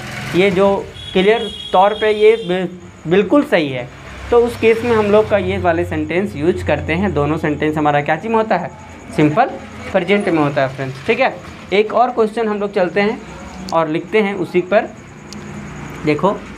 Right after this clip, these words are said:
when the sun, ठीक है, when the sun comes up, when the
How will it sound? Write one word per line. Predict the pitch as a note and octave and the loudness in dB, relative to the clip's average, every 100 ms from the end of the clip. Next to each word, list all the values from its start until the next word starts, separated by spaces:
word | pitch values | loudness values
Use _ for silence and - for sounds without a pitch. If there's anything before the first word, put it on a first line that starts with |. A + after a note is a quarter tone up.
| - - - - - - - - - - - - - - - - - - D#3 | -14 -12 -12 -12 -10 -10 -10 -12 -12 -12 -12 -14 -14 -14 -14 -14 -16 -8 -2
when | D3+ F3+ F3+ G#3 - - - - - - - - - - - - - - - - - - - - - C#3+ | 2 2 0 -6 -12 -18 -16 -16 -14 -12 -12 -12 -10 -8 -8 -8 -8 -10 -10 -12 -12 -12 -12 -10 -4 2
the | D3+ D3 | 0 2
sun, | F#3+ F3 F3+ - - - - - - - - - - | 2 4 2 0 -12 -16 -16 -14 -12 -12 -12 -12 -2
ठीक | A3 | 2
है, | A#3 - - - - | 2 0 -10 -14 -6
when | D3 E3+ G3+ | 0 0 -2
the | A3+ A3+ | -6 -2
sun | F3+ E3+ G#3+ - - - | 0 0 -2 -8 -10 2
comes | G#3 A#3 - | 2 2 0
up, | D3+ B2+ - - - - - - - - - - - - - - - - - - - - - - - - - - - - - - - - - - - | -2 -2 -10 -16 -16 -16 -14 -14 -14 -14 -14 -14 -16 -14 -14 -14 -14 -16 -16 -16 -18 -18 -18 -18 -18 -18 -16 -18 -18 -18 -18 -18 -18 -16 -16 -16 -2
when | D#3 E3 | 2 4
the | F#3+ | 2